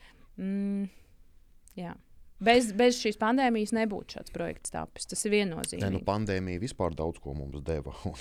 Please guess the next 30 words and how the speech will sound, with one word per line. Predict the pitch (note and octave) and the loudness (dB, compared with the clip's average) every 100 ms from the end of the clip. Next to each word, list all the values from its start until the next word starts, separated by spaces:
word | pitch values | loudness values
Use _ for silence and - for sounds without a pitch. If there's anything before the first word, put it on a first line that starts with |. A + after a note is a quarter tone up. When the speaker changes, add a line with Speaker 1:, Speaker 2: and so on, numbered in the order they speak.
| F#2+ - | -12 -8
Speaker 2:
pa-, | - - | -2 2
Speaker 1:
Un | A3+ | 4
ņēma. | A3+ F#3 F#3 F#3+ - F#2 E2+ | 2 2 0 -4 -4 -4 -2
Speaker 2:
<laughs> | F#2 F#2+ E2+ | -2 -2 0
un | F#2+ | 2
arī | A2 C#3+ F2+ | 2 2 2
ņēma, | D#2+ D#2+ D#2 | 2 -2 -4
jā. | E2+ D#2 - - C#3+ F#2+ | -4 -6 -10 -12 -4 -2
Bet | - | 0
te | - | -2
par | D3+ | 0
to | B2+ | 2
robežu | C3 E3 A2+ G2 B2+ | 2 2 0 0 -4
runājot, | F3+ B2 A2+ G2+ A#2 | -6 -4 -2 -2 -4
man | A2 | -6
sa-, | - B2 - - - - | -6 -8 -8 -20 -20 -16
es | G2+ G#2 | -10 -6
varbūt | F#2+ F#2 | -6 -4
arī | F#2 G#2+ | -4 -2
atļaušos | G2 E2 F2+ E2 F2+ | -2 -2 -4 -6 -4
tādu | E2+ E2 - - - - | -4 -6 -10 -20 -14 -10
diezgan | F2 E2 D2+ | -6 -8 -8
provokatorisku | - G2 D3 - G#2 F#2 F2 F2 - E2+ | -6 -4 -4 -6 -6 -6 -6 -8 -8 -10
jautājumu | - F2 D#2+ G2 | -8 -10 -8 -8
uzdot. | F#2 D#2 - - - - - - - - | -8 -8 -12 -20 -20 -20 -20 -18 -16 -8
Vai | G#2+ A2+ | -6 -4
jums | F#2 - | -6 -6
neliekas | C3 F#3 A#2+ - - | -6 -4 -6 -8 -12
tomēr, | C3+ C3 F#2 - | -8 -8 -8 -8
kad | E2+ D2 | -10 -10